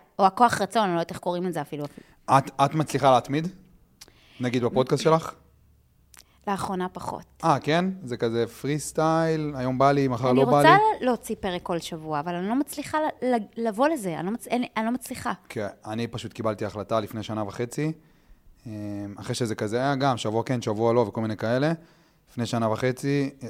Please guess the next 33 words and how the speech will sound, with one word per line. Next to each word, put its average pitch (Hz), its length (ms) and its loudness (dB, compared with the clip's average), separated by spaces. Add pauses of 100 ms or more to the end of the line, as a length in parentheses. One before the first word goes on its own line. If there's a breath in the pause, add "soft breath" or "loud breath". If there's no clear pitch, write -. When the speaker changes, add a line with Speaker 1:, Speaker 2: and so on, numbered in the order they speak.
(1500)
Speaker 2:
קניתי 123 560 0 (360)
ציוד, 110 520 0 (360)
Speaker 1:
מהמם. 180 460 -10
Speaker 2:
כאילו, 107 200 -4
קניתי 117 300 -2
את 104 80 -8
רוב 110 180 2
הציוד, 117 400 0
את 101 120 -6
המצלמה, 104 560 -2 (480 soft breath)
השקעתי 127 300 2
בזה 113 140 -2
הרבה 120 160 -2
כסף, 143 420 -6
את - 60 -16
המצלמה, 113 640 -2 (100)
את 107 160 -12
המחשב, 107 640 0 (120)
בשביל 104 240 -8
ה-, 98 120 -4 (760 loud breath)
וקיבלתי 120 320 4
החלטה, 120 460 2
ימות 117 260 0
העולם, 120 280 4
אני 107 80 2
מוציא 104 240 -4
פרק 101 160 -2
כל 98 80 -4
שבוע. 90 260 -12 (920)
גם 120 180 0
אם 120 120 0
העולם 110 300 0
מת. 104 300 -8